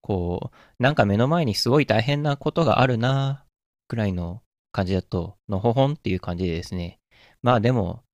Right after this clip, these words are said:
生きてりゃなんとかなるっしょ、みたいな感じでやっていけるんですけど、こう、半年ぐらい経ってくると、その問題のでかさっていうことが分かってきて、で、その問題のでかさに対して、自分が日々できることの少なさっていうのもまた分かるわけですよ。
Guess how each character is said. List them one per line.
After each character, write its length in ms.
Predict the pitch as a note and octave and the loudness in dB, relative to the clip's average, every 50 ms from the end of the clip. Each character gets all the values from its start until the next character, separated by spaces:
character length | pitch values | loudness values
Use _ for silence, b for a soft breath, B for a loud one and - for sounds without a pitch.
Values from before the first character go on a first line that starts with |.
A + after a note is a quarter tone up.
| _ _ | _ _
生 100 | - B2+ | -2 -2
き 40 | - | 2
て 100 | - D3 | 2 4
り 60 | A#2+ | 4
ゃ 40 | G2 | 4
な 100 | G2 A#2+ | 4 2
ん 40 | C3+ | 0
と 100 | - A#2+ | 0 0
か 100 | - G2+ | 2 2
な 80 | G#2+ | 2
る 60 | B2 C3 | 2 0
っ 20 | |
し 160 | - - - | 0 0 -2
ょ、 80 | G2 F2+ | -2 -2
み 100 | F2 E2+ | -2 -4
た 100 | - F2+ | -6 -6
い 60 | E2+ | -6
な 80 | E2+ F2 | -6 -6
感 160 | - F#2+ F2+ | -6 -8 -8
じ 100 | - E2 | -6 -6
で 220 | F2 F2 - - | -6 -4 -2 -2
や 60 | F#2 | -4
っ 20 | F#2 | -2
て 140 | - - A#2 | 0 0 0
い 20 | |
け 80 | B2+ C3 | 2 2
る 100 | C3+ A#2 | 2 0
ん 40 | |
で 80 | F2+ F#2 | -2 -4
す 60 | - | -6
け 100 | - F#2 | -6 -2
ど、 240 | F#2 G2+ F#2+ F2+ - b b b b b b _ _ _ _ _ b b b b b b b | 0 0 0 -2 -4 b b b b b b _ _ _ _ _ b b b b b b b
こ 340 | - - A2 A2 A2 A2 G#2+ | -2 0 2 4 4 4 4
う、 20 | G#2+ | 2
半 200 | - - E3+ G3+ | 0 -2 0 2
年 220 | - G#3 - A3 | 2 4 4 4
ぐ 20 | G3+ | 4
ら 80 | C#3 | 4
い 40 | A2 | 4
経 80 | - A#2 | 2 0
っ 40 | - | -2
て 140 | - - | -4 -6
く 100 | G2 - | -4 -4
る 80 | F#2 F2+ | -4 -4
と、 180 | - - - - | -4 -8 -10 -8
そ 140 | - - | -8 -6
の 100 | C3+ C#3 | -4 -2
問 280 | C3 C#3 D#3 F3+ F#3+ F#3+ | 0 2 2 2 2 2
題 240 | G3 F#3+ F#3+ F#3 F3+ | 4 4 4 4 2
の 240 | F3 F3 F3 E3+ C#3 | 2 2 2 2 4
で 180 | - D3+ C#3+ | 4 2 4
か 120 | - F3 E3 | 4 2 2
さ 140 | - F#3+ | 4 2
っ 100 | F#3 - _ _ | 0 0 _ _
て 80 | - F#3+ | -2 -2
い 60 | F3+ | -2
う 40 | F3+ | -2
こ 120 | - G#3 | -4 -4
と 80 | - F3 | 0 0
が 80 | A#2 | 2
分 120 | G2 G2+ - | 2 2 2
か 80 | A2+ A2+ | 0 -2
っ 80 | - | -4
て 140 | _ - - | _ -8 -10
き 80 | - - | -10 -6
て、 400 | - F#2+ F2+ E2+ - - - _ _ _ _ _ _ _ _ _ _ _ _ _ | -4 -4 -4 -4 -4 -8 -12 _ _ _ _ _ _ _ _ _ _ _ _ _
で、 300 | - A2+ G#2 G2 F#2+ F#2 | -4 -2 0 0 0 -2
そ 160 | - - D3+ D3+ | -2 -4 -2 -2
の 100 | D3 C3+ | 0 0
問 220 | C#3+ E3 F#3 G#3 | 0 0 0 2
題 140 | G#3 G#3+ G#3 | 2 2 2
の 100 | G#3 G3+ | 2 2
で 140 | F#3 F3+ E3+ | 0 0 2
か 120 | - F3+ | 2 2
さ 140 | E3+ - F3+ | 2 2 2
に 120 | F3+ F3+ F3+ | 2 2 2
対 200 | F#3 F3+ D3+ - | 2 2 2 0
し 100 | - - | -2 -4
て、 400 | - - A2+ G2+ F#2 F#2 - _ _ - | 0 2 2 4 2 0 -4 _ _ -6
自 160 | G2+ A2+ A2 | -2 0 0
分 180 | B2+ D#3 F3 | 2 0 2
が 100 | F3+ F#3+ | 2 0
日 140 | D#3+ - G#3 | 0 2 2
々 120 | F#3 - - | 2 4 4
で 140 | A2 G2+ | 4 2
き 120 | - - E3 | 4 4 4
る 80 | D3+ | 4
こ 140 | - - G#2 | 4 2 0
と 120 | - - A2+ | 2 2 2
の 100 | G#2 F#2 | 0 0
少 200 | - - - C#3 | -2 -4 -4 -4
な 120 | D3 D3 | -2 0
さ 120 | - D3 | 2 0
っ 100 | C#3 - | 0 0
て 80 | - B2 | -2 -2
い 40 | G2 | -2
う 20 | |
の 100 | F#2+ F#2 | 0 -2
も 80 | F2+ F2+ | -2 -2
ま 100 | F#2 F#2 | -4 0
た 120 | - G2 | 0 0
分 100 | F#2+ F#2+ | 0 2
か 120 | - G#2+ F#2+ | 2 0 0
る 60 | F2 | 0
わ 60 | F2 | -4
け 60 | - | -6
で 100 | - - - | -10 -12 -12
す 80 | - | -12
よ。 160 | - - - | -12 -14 -14